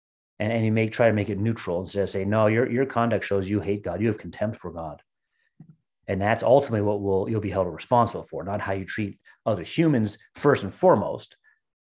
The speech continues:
That comes out in relationship to your knowledge of God. But first and foremost, this, how did you treat God? "Well, God's not even real, so it doesn't matter." Well, yeah, there's the problem.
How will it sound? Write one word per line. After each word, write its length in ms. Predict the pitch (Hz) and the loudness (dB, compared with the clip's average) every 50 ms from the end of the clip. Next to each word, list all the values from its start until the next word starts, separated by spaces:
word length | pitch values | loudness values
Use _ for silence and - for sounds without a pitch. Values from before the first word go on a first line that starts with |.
| _ _ | _ _
That 120 | 101 101 | -4 -2
comes 200 | - - 113 104 | -2 -2 0 2
out 340 | 107 110 98 87 87 - - - - _ _ | 2 2 2 2 -2 -4 -6 -12 -20 _ _
in 120 | - 101 98 | -10 -8 -6
relationship 520 | 95 98 110 117 101 101 87 92 101 98 | -2 -2 -2 -2 -2 -4 -6 -6 -8 -8
to 100 | - 101 | -8 -8
your 80 | 101 90 | -6 -4
knowledge 300 | 98 98 92 92 87 82 | -4 -4 -4 -4 -6 -6
of 80 | 90 | -2
God. 300 | 110 131 113 95 87 - - - _ _ _ | 0 2 2 2 0 -4 -8 -16 _ _ _
But 120 | 107 - | -8 -2
first 220 | - 131 123 107 | 0 0 0 0
and 120 | 117 113 - | -2 -2 0
foremost, 360 | - 117 113 101 95 90 101 | 0 0 0 0 -2 -2 -2
this, 280 | 113 117 104 - - - _ _ _ _ _ _ _ _ _ _ _ _ _ _ _ _ | -2 -2 -2 -2 -6 -14 _ _ _ _ _ _ _ _ _ _ _ _ _ _ _ _
how 140 | - - 127 | -2 0 2
did 100 | 147 151 | 2 2
you 80 | 147 | -2
treat 220 | 131 - - 131 113 | -4 -2 -4 -4 -2
God? 420 | 101 110 135 214 262 - - - - _ _ _ _ _ _ _ _ _ _ _ _ | -2 -2 -2 -2 -6 -10 -12 -18 -20 _ _ _ _ _ _ _ _ _ _ _ _
"Well, 200 | - 170 170 165 | 2 4 4 4
God's 280 | 151 151 151 156 147 127 | 6 6 6 6 6 6
not 140 | 135 135 | 4 4
even 160 | 123 113 104 104 | 4 2 2 2
real, 320 | 113 123 123 104 82 78 | 2 2 2 2 0 -2
so 300 | - - 107 101 95 95 | -2 -2 0 0 0 0
it 40 | 98 | -2
doesn't 220 | 110 104 98 95 | -2 -2 -2 -2
matter." 320 | 98 98 98 90 76 - - - _ _ _ | -2 -2 -2 -4 -4 -8 -10 -14 _ _ _
Well, 180 | 87 90 180 247 | -2 0 2 2
yeah, 80 | 226 | 2
there's 240 | - 98 98 92 87 | 2 2 -2 -4 -4
the 60 | 101 | -4
problem. 380 | - 113 107 95 82 73 - | 0 2 2 2 2 -2 -6